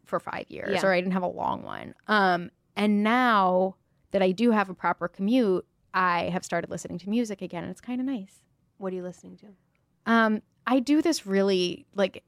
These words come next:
Speaker 1: weird, em-, I don't know why I think it's embarrassing, but it, just because I don't know what music is happening, I just
Speaker 2: Yeah.
Speaker 1: know the artists I like. I just
Speaker 2: Yeah.
Speaker 1: hit play on their channels.
Speaker 2: That's fine,
Speaker 1: On,
Speaker 2: right?
Speaker 1: on, yeah, I think it's fine.
Speaker 2: <laughs>
Speaker 1: I just feel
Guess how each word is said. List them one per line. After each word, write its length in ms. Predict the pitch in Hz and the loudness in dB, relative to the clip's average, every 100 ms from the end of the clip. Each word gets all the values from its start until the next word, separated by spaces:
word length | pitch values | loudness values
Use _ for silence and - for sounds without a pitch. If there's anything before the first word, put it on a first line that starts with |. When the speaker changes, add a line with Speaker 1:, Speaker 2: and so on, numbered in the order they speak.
| - | -14
Speaker 1:
weird, 420 | 175 185 185 180 | -8 -2 0 -2
em-, 220 | - 180 - | -2 -4 -4
I 80 | - | -12
don't 120 | 254 | -6
know 40 | 254 | -4
why 140 | 214 | -2
I 60 | 196 | -4
think 200 | - 180 | -6 -12
it's 120 | 180 | -10
embarrassing, 540 | 170 170 185 170 185 | -8 -4 -2 -4 -6
but 140 | 185 185 | -6 -6
it, 80 | - | -6
just 200 | 226 220 | -2 -2
because 220 | - 240 - | 0 0 2
I 100 | 220 | 2
don't 280 | 220 226 208 | 2 2 2
know 180 | 175 | 2
what 240 | 175 180 - | 2 0 -2
music 320 | 165 - 190 | -8 -6 -8
is 100 | 175 | -6
happening, 460 | 165 - 175 196 202 | -4 -4 -2 -2 -2
I 100 | 185 | -2
just 180 | 196 190 | -2 0
Speaker 2:
Yeah. 40 | |
Speaker 1:
know 160 | 185 175 | 0 -2
the 120 | 180 | -4
artists 420 | - - 185 - | -4 -4 -6 -4
I 120 | 214 | -2
like. 240 | 214 220 214 | 2 0 0
I 100 | 180 | -4
just 180 | 185 180 | -2 -2
Speaker 2:
Yeah. 60 | 160 | -2
Speaker 1:
hit 180 | 185 - | -4 -6
play 360 | - 175 175 | -4 0 2
on 220 | 180 180 | 0 -2
their 180 | 175 180 | -4 -6
channels. 720 | - 185 170 185 220 226 - _ _ - | -6 -8 -6 -4 -4 -4 -8 _ _ -14
Speaker 2:
That's 220 | 359 - | -12 -2
fine, 300 | 202 185 175 | 0 2 0
Speaker 1:
On, 40 | |
Speaker 2:
right? 260 | 190 226 277 - | -2 -6 -10 -6
Speaker 1:
on, 180 | 185 185 _ | -4 -4 _
yeah, 140 | 330 339 | -2 -2
I 80 | |
think 240 | 349 392 370 | -2 -6 -6
it's 140 | - | -10
fine. 360 | - 170 170 185 - | -4 -4 -4 -8 -6
Speaker 2:
<laughs> 80 | |
Speaker 1:
I 240 | - 330 370 | -4 0 4
just 220 | 440 - | 4 4
feel 100 | 440 | 4